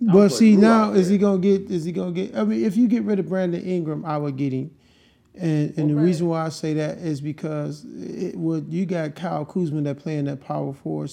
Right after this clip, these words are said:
Speaker 2: uh, position. I was gonna say they need a shooting guard. So I was
Speaker 1: They
Speaker 2: gonna say
Speaker 1: do.
Speaker 2: Jared, Jared Culver from Texas
Speaker 1: I
Speaker 2: Tech.
Speaker 1: don't think he'll make it to them, though.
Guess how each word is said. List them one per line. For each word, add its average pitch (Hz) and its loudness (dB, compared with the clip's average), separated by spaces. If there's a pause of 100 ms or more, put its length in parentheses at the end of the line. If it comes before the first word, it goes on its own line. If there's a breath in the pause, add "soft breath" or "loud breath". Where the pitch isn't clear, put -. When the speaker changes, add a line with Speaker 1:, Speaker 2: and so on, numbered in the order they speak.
(160)
Speaker 2:
uh, 160 -8
position. 147 -8 (500 soft breath)
I 269 6
was 202 2
gonna 143 -2
say 139 -10 (760)
they 165 4
need 165 2
a 139 0
shooting 151 -4
guard. 135 -8 (880)
So 151 -2
I 156 2
was 190 2
Speaker 1:
They 165 -4
Speaker 2:
gonna 151 -2
say 147 -4
Speaker 1:
do. 127 -8
Speaker 2:
Jared, 165 2
Jared 165 2
Culver 143 -4 (1700 soft breath)
from - -12
Texas 156 -6
Speaker 1:
I 151 -8
Speaker 2:
Tech. 135 -6
Speaker 1:
don't 160 -10
think 139 -10
he'll 165 -12
make 175 -14
it 85 -20
to 107 -18
them, 92 -16
though. 82 -18